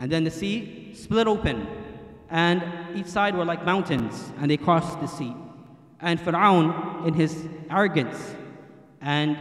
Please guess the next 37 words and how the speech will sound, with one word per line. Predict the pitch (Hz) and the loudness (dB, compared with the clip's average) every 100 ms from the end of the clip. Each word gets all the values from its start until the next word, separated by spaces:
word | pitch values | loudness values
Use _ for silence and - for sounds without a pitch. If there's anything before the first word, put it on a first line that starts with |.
| 147 | -4
in | 165 | -4
his | 160 - | -4 -6
takabbur, | 135 196 165 147 117 - - - - | -4 -4 -2 -2 -2 -8 -14 -16 -6
he | 156 160 165 156 - - - - - - 202 | 0 2 2 -2 -10 -14 -16 -18 -20 -8 -2
entered | 208 208 175 | 0 0 0
into | 190 185 | -2 -4
that | 180 - | -4 -4
sea, | 190 202 262 - - - - - - _ _ _ - | -6 -6 -8 -12 -18 -20 -20 -20 -20 _ _ _ 0
thinking | 247 240 175 139 | 0 2 2 2
that | 160 | -2
he | 170 | 0
would | 170 | 0
also | 165 170 165 | 2 0 2
be | 165 165 | 4 4
able | 160 | 2
to | 160 | 2
cross, | 175 196 - - - - - | 4 4 2 -6 -10 -10 -4
and | 156 | 0
Allah | 160 160 | 0 -2
subhanahu | 165 156 | -4 -4
wa | 156 | -4
ta'ala | 151 | -4
caused | 139 151 143 | -4 -4 -4
the | |
waves | 143 147 - | -4 -4 -6
to | |
come, | 139 170 233 - - - - - | -2 0 0 -4 -10 -14 -12 -2
and | 139 143 139 139 | 2 4 2 0
they | 147 | 0
were | 143 | 2
all | 139 147 151 | 2 0 -2
swallowed | 147 143 151 147 - | -6 -4 -2 -4 -6
and | 123 | -8
drowned | 123 143 147 143 - | -4 0 0 -4 -4
by | 131 131 | -2 0
the | 127 | -2
waves. | 120 110 - - - | -2 -4 -6 -12 -16